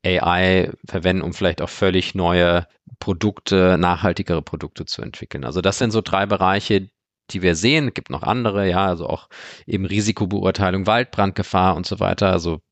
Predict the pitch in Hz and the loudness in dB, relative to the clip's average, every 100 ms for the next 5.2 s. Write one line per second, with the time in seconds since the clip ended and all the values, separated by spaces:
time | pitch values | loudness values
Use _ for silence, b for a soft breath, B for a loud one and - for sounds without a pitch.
0 | - 110 - 98 85 - - 92 90 85 | -10 -8 -6 -4 -4 -6 -6 -4 -4 -2
1 | 92 76 87 87 87 87 90 B B B | -2 0 0 0 -2 -2 -4 B B B
2 | B B _ - 90 87 - 90 90 87 | B B _ -2 0 0 -2 0 2 2
3 | 113 92 98 87 85 82 _ _ _ - | 2 2 2 2 2 -2 _ _ _ -2
4 | 92 87 80 76 80 80 78 - - - | 0 2 2 2 0 0 -2 -4 -4 -4
5 | - - | -4 -8